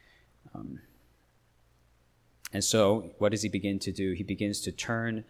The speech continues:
the anxious heart towards the Heavenly Father, who gives us true security and true beauty, as God defines it. Um, so, without that remembrance of God, of who he is and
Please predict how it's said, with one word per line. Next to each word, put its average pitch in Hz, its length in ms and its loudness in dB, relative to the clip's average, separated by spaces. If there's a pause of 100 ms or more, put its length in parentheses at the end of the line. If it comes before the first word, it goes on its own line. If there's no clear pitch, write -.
(180)
the 101 240 -2
anxious 113 440 0
heart 98 300 0
towards 92 500 0
the 87 100 -4
Heavenly 151 480 0
Father, 82 500 -4 (240)
who - 220 -8
gives 98 280 -2
us 87 360 -4
true 98 400 -6 (320)
security 80 640 -8 (800)
and 82 120 -8
true 98 280 -2
beauty, 90 500 -6
as 85 140 -8
God 82 420 -6 (240)
defines 82 460 -8
it. 73 180 -14 (1800)
Um, 101 300 -2
so, 117 320 4 (380)
without 127 460 6
that 127 180 6
remembrance 117 540 4
of 92 120 0
God, 90 440 0 (100)
of 98 200 -4
who 160 160 0
he 127 280 2
is 101 220 0
and 90 200 -6